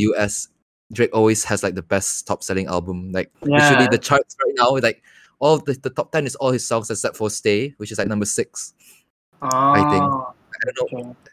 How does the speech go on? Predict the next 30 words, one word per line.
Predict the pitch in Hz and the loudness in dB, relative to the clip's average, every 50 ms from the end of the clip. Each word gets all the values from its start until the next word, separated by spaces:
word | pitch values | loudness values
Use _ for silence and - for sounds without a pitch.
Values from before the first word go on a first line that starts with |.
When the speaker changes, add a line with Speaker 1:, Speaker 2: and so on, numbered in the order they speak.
| _ _ _ _ _ _ _ - | _ _ _ _ _ _ _ -8
Speaker 1:
But, | 127 139 - | -8 -4 -2
like, | 117 123 - | -2 -2 2
why, | 117 127 135 | 2 2 4
why | 131 143 151 | 6 4 4
do | 156 170 | 4 2
you | 147 139 - - - - | 0 -2 -4 -8 -8 -2
guys | - 104 110 110 | 0 0 0 0
think, | - - - | -2 -4 -2
like, | 101 95 - | -2 -2 -2
he's | - - - 98 - | -4 -6 -6 -6 -4
so | - 104 | -6 -6
successful | 92 - 95 85 - - 92 - - - 98 92 90 | -6 -6 -6 -6 -6 -6 -6 -6 -8 -8 -6 -6 -4
in | 90 90 87 85 85 82 82 80 - | -6 -6 -8 -10 -12 -12 -14 -12 -10
U | 87 85 143 | -6 -2 0
S | 139 143 147 | 2 4 4
Speaker 2:
Um, | 143 143 143 143 143 143 | 4 4 2 0 -2 -2
Speaker 1:
specifically? | 143 143 139 - - _ _ _ _ _ _ _ _ - | -4 -6 -8 -14 -20 _ _ _ _ _ _ _ _ -10
Speaker 2:
I | 143 143 | -4 -2
think | 185 208 208 202 | -2 0 0 0
because | 180 202 190 185 | 2 2 2 2
the | 160 156 147 | 0 -2 -2
fan | - - 156 147 151 151 | 2 2 4 4 4 2
base | 147 156 151 147 - | 0 0 -2 -2 -6
is | - 131 - - _ _ _ _ _ - | -10 -14 -16 -18 _ _ _ _ _ -8
pretty | 151 143 143 | -8 -8 -8
crazy. | 135 - 143 131 127 127 135 170 196 214 - _ _ _ _ _ _ _ _ _ _ _ _ _ _ _ _ _ _ _ _ _ | -8 -6 -6 -6 -6 -6 -6 -6 -8 -8 -10 _ _ _ _ _ _ _ _ _ _ _ _ _ _ _ _ _ _ _ _ _
Speaker 1:
It's | - - - - | -18 -18 -18 -6
crazy, | - - 131 123 113 104 | 0 2 2 4 4 4
Speaker 2:
Um, | 98 | 4
Speaker 1:
right? | 92 92 104 110 | 4 4 2 0